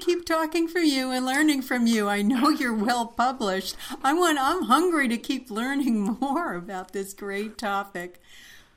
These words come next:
But let's put a pause in this for now. Thank you so much for sharing these stories, for, especially for doing your research and for talking about, uh, it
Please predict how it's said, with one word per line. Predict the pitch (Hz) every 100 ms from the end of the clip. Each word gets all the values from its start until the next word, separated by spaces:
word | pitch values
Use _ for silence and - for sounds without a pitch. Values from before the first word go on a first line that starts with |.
| -
But | 269 269
let's | 339 349
put | - 294
a | 285
pause | - - 254 233 226 240 240 -
in | 247 220
this | 220 233 233 -
for | - 214
now. | 214 208 208 208 208 208 214 - - - - - -
Thank | 320 320 302
you | 208 190 175
so | - - - 381 370 254
much | 165 160 160 233 269 - -
for | -
sharing | 170 - 226 240 285 247
these | 185 180
stories, | - - 233 254 262 262 254 -
for, | - - - -
especially | - - 240 240 208
for | 208
doing | 208 254 277 302 247
your | 202 190
research | 185 214 220 254 247 254
and | 214 196
for | - 214 208 - - - _ _ - _
talking | - - 311 311 277
about, | 196 170 156 156
uh, | 143 170 190 - -
it | 185 175